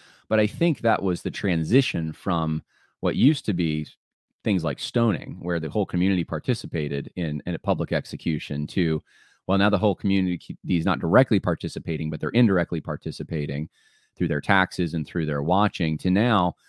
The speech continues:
uh, the community's not even part of it if, if anyone ever does die. It's, and this hardly ever happens. The death penalty is hardly ever meted out, which is one of the big problems actually we have. And that's another thing I think conservatives should be on the front lines about.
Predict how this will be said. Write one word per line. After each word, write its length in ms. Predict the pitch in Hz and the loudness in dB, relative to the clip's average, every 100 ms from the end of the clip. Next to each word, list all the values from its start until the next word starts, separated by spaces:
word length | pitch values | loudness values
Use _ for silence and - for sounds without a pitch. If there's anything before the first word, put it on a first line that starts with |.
| _ - | _ 0
uh, 140 | 95 | 4
the 80 | 95 | 4
community's 420 | - 135 131 117 | 6 8 10 8
not 200 | 107 104 | 6 6
even 180 | 98 80 | 4 2
part 300 | - 110 110 | 2 2 2
of 100 | 87 | 0
it 220 | 78 78 - | -4 -6 -4
if, 240 | 87 - - | -6 -6 -10
if 120 | 92 | -6
anyone 280 | 101 90 85 | -6 -4 -6
ever 180 | 80 | -6
does 300 | 80 87 90 | -4 -2 -2
die. 220 | - 62 71 | -4 -6 -4
It's, 200 | 82 - | -4 -4
and 160 | 87 | -2
this 140 | 90 - | -2 -2
hardly 260 | 104 85 | -2 -2
ever 140 | 73 - | -4 -6
happens. 420 | 71 55 - - | -8 -8 -14 -10
The 80 | 82 | -4
death 180 | 85 | -4
penalty 240 | - 80 73 | -2 -4 -6
is 80 | 67 | -8
hardly 460 | - 98 87 78 | -2 0 0 0
ever 160 | 76 76 | -2 -2
meted 300 | 73 69 62 | -4 -4 -6
out, 240 | 55 - _ _ _ _ - | -6 -10 _ _ _ _ -2
which 180 | 95 90 | 0 0
is 160 | 80 - _ | -2 -6 _
one 260 | 90 90 92 | -4 0 0
of 40 | |
the 60 | 80 | 0
big 260 | 76 98 | 0 -2
problems 320 | - 107 98 85 | 2 2 4 2
actually 280 | 85 - | -2 -2
we 120 | 80 80 | -2 -2
have. 280 | 76 50 85 | -2 -2 2
And 80 | |
that's 160 | 101 120 | 2 4
another 340 | 127 120 131 | 4 4 4
thing 180 | 110 92 | 2 -2
I 40 | 80 | -4
think 180 | 82 | -8
conservatives 500 | - 76 95 90 78 | -10 -6 -2 -2 -2
should 120 | - 85 | -4 -4
be 80 | |
on 60 | 76 | -4
the 60 | 69 | -6
front 220 | 87 67 | -10 -10
lines 300 | 73 71 73 | -8 -10 -12
about. 360 | - - - | -16 -18 -20